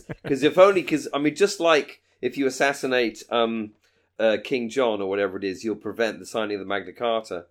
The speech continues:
Speaker 1: Right.
Speaker 2: Um, if you assassinate
Speaker 1: <laughs>
Speaker 2: Charles Darwin, then no one
Speaker 1: No one.
Speaker 2: in all of history would ever have that idea. It was only
Speaker 1: Mm-mm.
Speaker 2: Charles Darwin who could
Speaker 1: Mm-mm.
Speaker 2: ever have had that idea.
Speaker 1: Mm-hmm.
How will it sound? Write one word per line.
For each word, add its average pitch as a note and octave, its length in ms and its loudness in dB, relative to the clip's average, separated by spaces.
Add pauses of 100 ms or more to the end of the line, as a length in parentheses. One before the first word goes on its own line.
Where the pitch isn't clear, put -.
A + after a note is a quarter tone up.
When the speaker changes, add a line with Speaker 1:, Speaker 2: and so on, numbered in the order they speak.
Speaker 1:
Right. A#2 380 -6
Speaker 2:
Um, G#2+ 500 -2
if A2+ 240 0
you D3 120 2
assassinate D#3+ 480 2
Speaker 1:
<laughs> G3+ 40 2
Speaker 2:
Charles C3 280 6
Darwin, A#2+ 420 6
then B2 300 -2
no D#3 180 12
one G#2+ 500 4
Speaker 1:
No D3 360 0
one. C#3 160 4
Speaker 2:
in A#2 40 -2
all C#3+ 280 6
of B2 100 4
history B2+ 340 0
would A2+ 180 0
ever B2 340 4
have A#2 220 2
that G#2 160 4
idea. G#2 460 0
It F#2+ 60 -4
was A2 200 -4
only A#2 320 2
Speaker 1:
Mm-mm. A2 40 -6
Speaker 2:
Charles G2+ 260 -2
Darwin G2 380 -2
who F#2 80 -8
could - 160 -6
Speaker 1:
Mm-mm. - 100 -8
Speaker 2:
ever G2 220 -2
have F#2 80 -6
had F2 200 -2
that E2 100 -4
idea. G2+ 320 -4
Speaker 1:
Mm-hmm. C3+ 140 -8